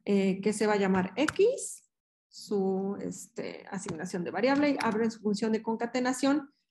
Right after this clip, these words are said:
Le vamos a poner primero un dato lógico, luego le vamos a poner un entero, como cinco L, luego le vamos a poner un número cualquiera, por ejemplo, uno punto dos, ¿no? Un número con una parte fraccionaria.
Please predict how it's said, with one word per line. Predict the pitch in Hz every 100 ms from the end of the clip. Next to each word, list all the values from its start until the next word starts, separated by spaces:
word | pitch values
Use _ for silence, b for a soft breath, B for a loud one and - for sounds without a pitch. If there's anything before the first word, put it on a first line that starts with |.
| _
Le | 240
vamos | 247 262 262
a | 214
poner | 214 208 214 226
primero | 220 208 202 202 202 -
un | 226
dato | 220 - - 170 - - _ _ _ _
lógico, | 254 302 311 302 - 294 294 294 294
luego | 233 214 208
le | 196
vamos | 214 208 208
a | 208
poner | 190 -
un | - 98
entero, | - - _ 285 294 311 302 302 311 311 - _ _ _ _ _ _ _ _ - 269 -
como | - -
cinco | - 208 190 214
L, | 247 262
luego | 262 233 226
le |
vamos | 214 214 220 226
a |
poner | - 202 208 214 220
un | 220 214 208
número | 208 208 202 202 196 202 202 - - - -
cualquiera, | 202 202 269 254 254 262
por | 208
ejemplo, | 190 214 208
uno | 202 196 190
punto | 202 202 220
dos, | 262 269 - -
¿no? | 247
Un | 294
número | 214 214 208
con | 202 190
una | 190 196 190 180 -
parte | 202 214
fraccionaria. | 185 214 - 247 262 269